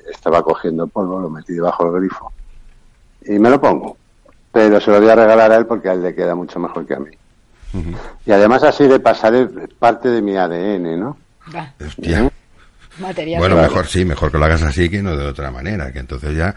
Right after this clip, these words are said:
Speaker 2: sería más peligroso, ¿eh? Eh, de, de, que me digo que no intercambiéis fluidos, que va a salir el sombrero,
Speaker 1: Bueno, eso,
Speaker 2: simplemente.
Speaker 1: eso somos, somos libres, no sabemos, no sabemos cómo acabará la cosa.
Speaker 2: Sí,
Speaker 1: No
Speaker 2: pues han
Speaker 1: sabemos.
Speaker 2: visto,
Speaker 1: Bueno,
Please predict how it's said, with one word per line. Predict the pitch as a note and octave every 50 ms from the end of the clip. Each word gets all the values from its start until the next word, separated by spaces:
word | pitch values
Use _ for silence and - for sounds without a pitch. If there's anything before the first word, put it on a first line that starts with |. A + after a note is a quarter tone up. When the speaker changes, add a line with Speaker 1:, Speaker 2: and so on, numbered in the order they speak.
| - - - _ _
Speaker 2:
sería | - - D2 D2 D2+
más | F2 F2 -
peligroso, | - E2 C#2+ C2 D2 F2+ F2+ D#2 - - C2+
¿eh? | E2 B2+ - - - - - -
Eh, | - - - - -
de, | - -
de, | - E2 E2+ - - - E2+
que | E2+ D#2+ D2+ D2
me | D2 C#2+ C#2 C#2+
digo | C#2 C#2+ D2+ D#2+
que | D#2+ G2 F2
no | F2 E2
intercambiéis | E2 D2 E2+ E2 D2+ F2 E2+ E2 E2 E2 D#2
fluidos, | - - D#2 D2+ F#2 A#2+ B2 G2 D2 C2+
que | - - D2+ D2 C#2+ C#2 C2+ - - -
va | D#2
a | D2
salir | D2 D#2 E2 E2
el | D2+
sombrero, | - D#2+ C#2+ C#2+ D2 F#2+ A#2 A2+
Speaker 1:
Bueno, | E3 G3+ F3+
eso, | B2+ - - G3+
Speaker 2:
simplemente. | G#3 F#3+ - D3+ A#2+ B2+ - E3+
Speaker 1:
eso | F3+ - - - F3+
somos, | - - E3+ D#3+ D#3+ - - - - - -
somos | - E3+ F3+ E3 C3 G2
libres, | G2+ G#2+ A2 G2 E2+ E2 E2 F2
no | A#2 B2+
sabemos, | - - A2+ A2 G#2 G2+ G#2 G2 F2 G2+ G2+ G2+ G#2+ -
no | A2 A#2 B2+
sabemos | - C3+ B2+ A#2+ A#2 A#2+ A#2+ - -
cómo | G#2 G2+ F#2 F2
acabará | E2 - D#2 D2+ C#2+ C#2+ D2+ D2+
la | D#2 - - _ _
cosa. | _ - - _ _ _ _ _ _ _ _ _ _ _ _ _ _ _ _ _ _ _ - -
Speaker 2:
Sí, | - - G#2+
Speaker 1:
No | G#2
Speaker 2:
pues | G2 G2+
han | -
Speaker 1:
sabemos. | - F#2 E2+ E2
Speaker 2:
visto, | D#2+ E2 - - G#2+ G#2+
Speaker 1:
Bueno, | A2+ -